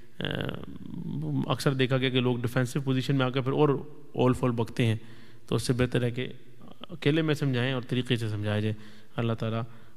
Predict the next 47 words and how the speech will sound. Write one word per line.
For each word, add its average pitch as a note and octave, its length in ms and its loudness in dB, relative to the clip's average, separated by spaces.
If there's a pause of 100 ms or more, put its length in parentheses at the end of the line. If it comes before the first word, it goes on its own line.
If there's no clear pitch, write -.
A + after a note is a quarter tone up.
عمل A2 200 0
کی A2+ 160 -4
توفیق A2+ 360 -2
عطا A2+ 180 0
فرمائے۔ A#2 300 2
آخر C3 260 2
میں D3 120 2
کچھ C3+ 160 0
دعائیں C#3 320 6
ہیں C#3 100 6
جن C3 200 0
کو B2 140 -2
ہم B2 100 2
دیکھ A#2+ 200 0
لیتے C3+ 160 2
ہیں C#3+ 80 2
کہ C3+ 80 0
آپ B2+ 140 0
علیہ C3 100 0
الصلوۃ B2 220 -2
والسلام B2 440 0 (880)
نے B2+ 300 2 (120)
لباس A#2+ 480 0
پہننے A#2 320 2
کی - 220 -8
کیا A#2+ 220 0
دعائیں A2+ 160 2
سکھائی A2 340 -2
ہیں۔ G2+ 120 -2 (420)
پہلی D3+ 220 4
دعا D#3 240 6 (1400)
الحمدللہ، D3+ 680 6 (120)
سارے D3 220 4
ساتھی C#3+ 280 4
مل C3+ 140 4
کے C3+ 120 2
پڑھ C#3 180 4
لیں C#3 100 2
تاکہ C3 240 0
ایک A#2+ 160 2
دفعہ B2 260 0 (160)
اس - 120 -6
کی A#2+ 80 -2
پریکٹس B2+ 340 0
ہو B2+ 80 2
جائے۔ B2 100 4
الحمدللہ C#3+ 840 6